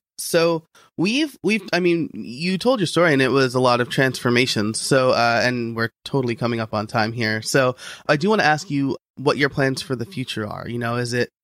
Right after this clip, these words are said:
keep an eye on the pulse of S E O? Is amp really going to affect the way you do things? Like, what are your plans for the future?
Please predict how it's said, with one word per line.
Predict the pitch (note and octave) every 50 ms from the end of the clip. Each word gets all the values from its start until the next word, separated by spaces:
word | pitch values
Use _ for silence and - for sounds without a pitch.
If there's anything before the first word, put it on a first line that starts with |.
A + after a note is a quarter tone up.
| _
keep | - - D#3 C#3 - C3+
an | C3+
eye | B2 A#2+ B2 B2 B2
on | A#2+ A#2 A#2+ A#2+ A#2+ A#2
the | A2+ - -
pulse | - C3+ B2+ B2 A#2+ - - - - -
of | C3 C3 B2 A#2+ A#2 A2+ A2 A2 - - - - _ _ -
S | B2+ B2 - -
E | B2+ C3 C#3+ E3+
O? | F3+ E3+ E3+ E3+ E3+ E3+ E3 D#3+ D3 -
Is | C#3 C3 A#2 A#2+ -
amp | C3 C#3 C#3 C#3 C#3+ C#3 -
really | C3+ C3+ C#3+ C#3 C#3 C#3 C3+
going | C3+ C#3 C3 C3 C3 C3 C3
to | - - C3+ C3
affect | B2 A#2+ - - C#3+ C3 B2+ - - - C#3
the | C#3 C3
way | C3 C3+ C3
you | C3 C3 C3 C3
do | A#2+ C3 C3 B2+
things? | - - C3+ C3 C3 B2 B2+
Like, | B2+ A#2+ -
what | D3 D3+ D3+
are | D#3
your | D3 C#3+ C#3 B2+
plans | - C3+ B2+ B2+ A#2+
for | - - F#2
the | F#2
future? | - - G#2+ - - - - -